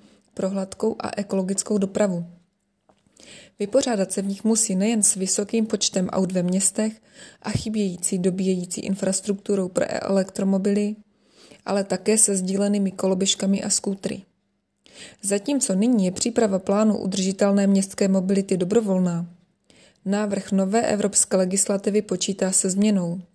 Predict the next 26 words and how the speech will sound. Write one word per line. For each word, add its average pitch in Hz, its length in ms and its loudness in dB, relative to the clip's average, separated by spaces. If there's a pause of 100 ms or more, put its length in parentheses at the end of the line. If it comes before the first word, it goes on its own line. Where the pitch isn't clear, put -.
(760)
Povinnost 226 420 -2
připravit 196 500 0
plán 196 360 -2
by 185 100 -2
měla 180 300 -2
mít 180 220 -4
všechna 262 380 -2
města 208 360 2
nad 185 180 0
sto - 180 2
tisíc 226 420 0
obyvatel, 190 640 0 (540)
případně 190 540 0
největší 185 500 0
město 190 460 0
daného 185 400 -2
regionu. 180 500 -2 (1080)
Plány 226 400 -2
udržitelné 190 680 -2
městské 185 440 0
dopravy 196 380 0
již 185 200 0
řada 196 300 0
českých 214 540 -4
měst 220 280 2
má, 220 320 0